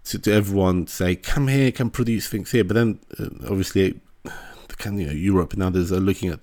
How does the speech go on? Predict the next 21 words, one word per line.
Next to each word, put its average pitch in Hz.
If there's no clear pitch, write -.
at 90
it 95
and 92
thinking, 101
like, 98
"Hang 156
on 69
a 71
second. 127
There's 135
a 135
reason 139
why 92
our, 87
our 92
automotive 90
industry 85
has 82
been 85
good -
for, -